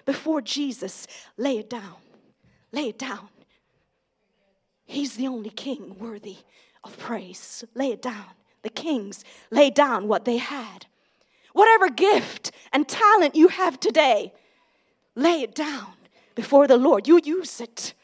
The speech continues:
You use my life for your glory, Lord. Lay it down. Lay it down before the King, the only one that's worthy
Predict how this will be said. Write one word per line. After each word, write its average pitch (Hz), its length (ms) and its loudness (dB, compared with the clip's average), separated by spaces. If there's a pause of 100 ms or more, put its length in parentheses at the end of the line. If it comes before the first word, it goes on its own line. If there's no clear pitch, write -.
(560)
You 339 160 6
use 339 260 6
my 349 160 2
life 370 300 0
for - 160 -2
your 330 160 2
glory, 370 460 4
Lord. 233 240 2
Lay 294 200 0
it - 120 -8
down. 277 400 -4 (520)
Lay 339 200 -4
it 247 100 -8
down 269 460 -8 (480)
before 269 320 -2
the 247 80 -8
King, 190 440 -10 (480)
the 277 140 -2
only 370 380 2
one 349 280 0
that's 202 220 -10
worthy 226 480 0